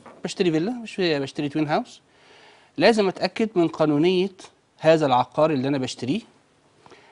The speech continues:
أتأكد إن هو عقار له رخصة، ما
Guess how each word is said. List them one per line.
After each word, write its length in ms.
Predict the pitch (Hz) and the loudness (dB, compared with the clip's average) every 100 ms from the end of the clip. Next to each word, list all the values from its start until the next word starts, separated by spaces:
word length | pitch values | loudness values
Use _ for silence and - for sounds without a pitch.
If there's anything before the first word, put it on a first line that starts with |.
| _ _ 151 | _ _ -2
أتأكد 420 | 165 180 - 147 | 0 -2 -2 0
إن 140 | 135 | 0
هو 260 | 139 147 123 | 0 0 0
عقار 540 | 113 117 - 131 117 113 - _ _ - | 0 0 0 -2 -4 -8 -20 _ _ -8
له 140 | 131 131 | -2 0
رخصة، 300 | 160 - 240 _ _ _ _ _ _ _ - | 0 -6 -20 _ _ _ _ _ _ _ -12
ما 540 | 110 117 117 113 95 | -8 -6 -6 -6 -10